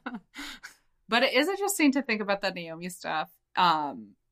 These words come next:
in relation to this other storyline we see with Drummer and Ashford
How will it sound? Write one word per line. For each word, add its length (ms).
in 140
relation 500
to 140
this 200
other 200
storyline 480
we 120
see 380
with 300
Drummer 360
and 160
Ashford 760